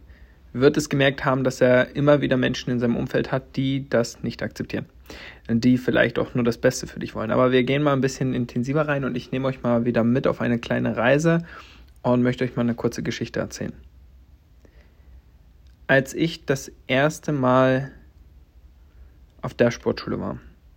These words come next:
und dort meine ersten Erfolge gehabt habe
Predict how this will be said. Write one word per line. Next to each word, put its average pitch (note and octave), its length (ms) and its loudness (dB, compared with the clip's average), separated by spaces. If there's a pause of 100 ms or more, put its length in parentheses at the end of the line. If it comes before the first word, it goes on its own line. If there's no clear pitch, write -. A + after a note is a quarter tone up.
(600)
und B2 680 2 (920)
dort C3 300 6
meine B2 200 2
ersten A#2+ 320 -2
Erfolge C#3+ 440 6
gehabt C3 380 -4
habe B2+ 380 2